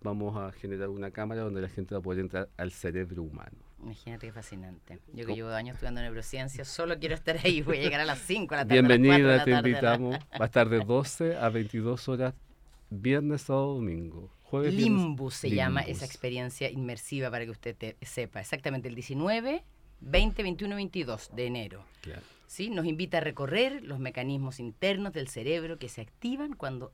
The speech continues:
Speaker 2: aprendemos, nos emocionamos a través de un montaje con imágenes tridimensionales. Desgraciadamente no alcanzó a llegar Moras Díaz, que hubiéramos querido que nos explicara un poco más sobre, sobre esta experiencia, en conjunto con la Municipalidad de Quilicura.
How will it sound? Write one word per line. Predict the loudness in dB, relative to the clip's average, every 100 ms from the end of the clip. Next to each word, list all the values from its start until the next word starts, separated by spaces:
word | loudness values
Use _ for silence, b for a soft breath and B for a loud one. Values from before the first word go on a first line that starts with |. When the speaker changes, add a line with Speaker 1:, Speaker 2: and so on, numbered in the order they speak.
| -4
Speaker 2:
aprendemos, | -4 -4 -4 -4 -4 -6 -12 -18 -14
nos | -12 -12 -12 -4
emocionamos | -2 -2 -6 -6 -6 -6 -10 -16 B B
a | B -6
través | -4 -4 -4
de |
un | -6
montaje | -8 -6 -6 -6 -8
con | -10
imágenes | -8 -8 -10 -12 -12 -12
tridimensionales. | -8 -6 -6 -8 -8 -10 -10 -12 -20 -20 B B B -10
Desgraciadamente | -6 -2 -2 0
no | -2
alcanzó | -2 -2 2
a |
llegar | 2 2 -2 -6
Moras | -6 -4 -4 -4
Díaz, | -4 -4
que | -4
hubiéramos | -6 -6 -8
querido | -10 -10 -8
que |
nos | -8
explicara | -10 -10 -6 -6
un | -6
poco | -8 -8
más | -6 -8
sobre, | -8 -8 -6 -6 -10 B B B
sobre | -6 -4
esta | -4 -6
experiencia, | -6 -4 0 0 -2 -4 -6 -6 B B B
en | -8
conjunto | -4 -4 -4 -4 -4 -4
con | -4
la | -4
Municipalidad | -4 -6 -6 -4 -4
de | -4
Quilicura. | -6 -12 -8 -4 -2 -2